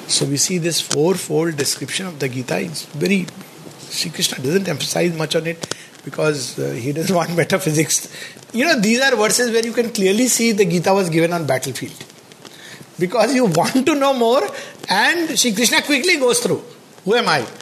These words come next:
So he just starts revealing. And then he starts revealing his power of becoming.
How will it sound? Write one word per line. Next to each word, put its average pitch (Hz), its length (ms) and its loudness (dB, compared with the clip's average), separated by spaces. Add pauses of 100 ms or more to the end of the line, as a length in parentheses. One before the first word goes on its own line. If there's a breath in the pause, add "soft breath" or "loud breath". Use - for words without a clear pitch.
(120)
So - 160 0
he 202 120 4
just 180 260 2
starts 165 440 0
revealing. 139 380 -8 (560 loud breath)
And 139 160 -6
then 202 180 2
he 226 80 0
starts 170 400 2
revealing 147 420 -2
his 185 180 -2
power 139 380 0
of 175 140 -2
becoming. 214 420 -2